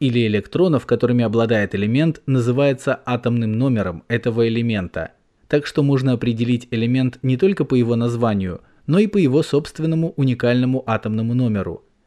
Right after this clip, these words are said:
Например, элемент под номером шесть — углерод, элемент под номером восемьдесят два — свинец. Элементы удобно изложены в таблице, называемой периодической таблицей. Я не буду вдаваться в подробности, почему она называется именно так,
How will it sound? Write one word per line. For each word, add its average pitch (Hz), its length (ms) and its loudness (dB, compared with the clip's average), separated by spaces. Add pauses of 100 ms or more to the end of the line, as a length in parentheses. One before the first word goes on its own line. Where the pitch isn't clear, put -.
(160)
Например, 120 520 2
элемент 123 440 2
под 113 160 0
номером 107 360 0
шесть — - 460 -4
углерод, 151 640 0 (360)
элемент 123 480 2
под 110 160 0
номером 110 380 0
восемьдесят 107 580 -2
два — 120 460 0
свинец. 127 640 -4 (580)
Элементы 123 540 0
удобно 123 420 2
изложены 113 460 0
в - 60 -16
таблице, 143 680 0
называемой 160 600 2
периодической 117 760 0
таблицей. 113 640 -2 (100)
Я 156 200 0
не 175 100 2
буду 160 220 0
вдаваться 113 420 0
в - 80 -12
подробности, 135 640 0
почему 156 420 -2
она 143 160 2
называется 113 600 0
именно 113 480 0
так, 101 340 -2